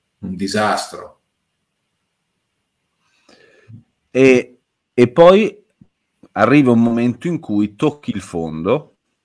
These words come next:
Speaker 2: però è un toccare il fondo che ti dà lo slancio per arrivare a oggi, no?
Speaker 1: Esatto.
Speaker 2: Qual è stato il momento che ti ha fa-, qual è st-, che cosa, cosa c'è stato che ti ha fatto dire:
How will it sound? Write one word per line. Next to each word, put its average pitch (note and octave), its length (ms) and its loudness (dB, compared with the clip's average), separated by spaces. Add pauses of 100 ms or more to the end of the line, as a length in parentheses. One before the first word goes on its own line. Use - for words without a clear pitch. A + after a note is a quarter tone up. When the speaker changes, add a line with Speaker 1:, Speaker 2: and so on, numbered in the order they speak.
(960)
Speaker 2:
però D3 240 2
è E3+ 60 2
un B2+ 160 -2
toccare C#3+ 440 -2
il D3 60 -10
fondo C#3 840 -4
che A2+ 200 -14
ti - 80 -14
dà A2+ 120 -6
lo B2 140 -6
slancio A2 600 -10
per G2+ 680 -10 (580)
arrivare A2 540 -4
a F2 100 -8
oggi, E2 380 -14
no? - 300 -14 (1500)
Speaker 1:
Esatto. G2+ 320 -6
Speaker 2:
Qual A3+ 140 -4
è C4 60 -2
stato A#2 440 -4
il G#2+ 80 -4
momento B2+ 680 -4
che A#2 160 -6
ti A2+ 80 -10
ha G#2+ 40 -4
fa-, G#2+ 200 -6
qual F#3+ 200 -4
è - 20 -4
st-, G3+ 160 -12
che - 100 -20
cosa, A3 240 -6 (160)
cosa G3+ 180 -6
c'è G3+ 120 -8
stato G2 500 -4 (1080)
che B2+ 120 -8
ti B2+ 80 -2
ha B2 40 2
fatto - 540 -8
dire: C3 640 0